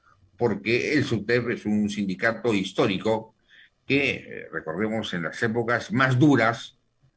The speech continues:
fue liderado por Horacio Ceballos Gámez, que incluso por la dictadura militar, eh, internado en el cepa, y entonces, eh, es un sindicato el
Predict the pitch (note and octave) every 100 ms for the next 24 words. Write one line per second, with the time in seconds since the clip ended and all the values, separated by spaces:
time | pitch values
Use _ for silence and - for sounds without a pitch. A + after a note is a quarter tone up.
0 | _ _ _ - G2+ G#2 G#2+ G2+ F#2 F2+
1 | F2+ F#2 A2+ A#2+ F2+ F2+ D#2+ D#2 - -
2 | E2+ G#2+ A2+ - A2 G2+ G2+ A2 A2 B2+
3 | C#3+ G#2+ A#2 - - _ _ _ _ _
4 | _ A#2 A#2 C#3 A#3 C#3+ F2 - E2 E2+
5 | E2+ D#2+ F2 A#2 A#2+ A#2 A#2+ G#2 A2+ A2
6 | - _ _ _ _ _ _ - F2 E2
7 | E2 F#2 B2+ G#2+ A#2 C#3 C#3 A#2 G2+ -
8 | F3 C3 G2 G2+ - _ _ _ _ _
9 | - - _ _ - G2+ F2+ G2 F#2 -
10 | G#2+ G2+ - G#2 F2 E2 F2+ D#2+ D#2+ D#2
11 | D#2 D#2 D#2+ - - - B2+ C3 - C3
12 | B2 D3+ D3 D#3+ D3+ A#2